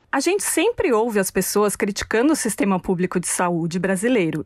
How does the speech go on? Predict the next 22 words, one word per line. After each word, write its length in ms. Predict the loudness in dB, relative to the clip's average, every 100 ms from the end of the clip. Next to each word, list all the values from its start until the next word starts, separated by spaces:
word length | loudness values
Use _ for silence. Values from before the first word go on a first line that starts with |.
| -2
e 100 | 0
essas 320 | 2 0 -2
críticas 540 | -2 -2 -2 -2 -2
ganham 400 | 0 2 4 4
as 140 | 2 2
manchetes 580 | 2 2 -2 -2 -6
dos 100 | -2
jornais. 560 | 0 0 0 -2 -4 -10 -14 -18 -12 -4
O 80 |
sistema 440 | -2 0 0 2 2
de 80 | 0
saúde 400 | 0 0 -2 -2
público 460 | 0 2 2 0
enfrenta 400 | 0 2 0 2
muitos 460 | 2 4 4 2 -2
problemas, 580 | -2 0 0 0 -2 -4
grande 460 | 0 2 4 2
parte 400 | 2 0 -2 -2
deles 420 | 2 4 4 2
ligado 560 | 2 2 2 2 0 -2
ao 160 | -2 -2
financiamento. 960 | 0 0 2 2 4 2 2 -4 -10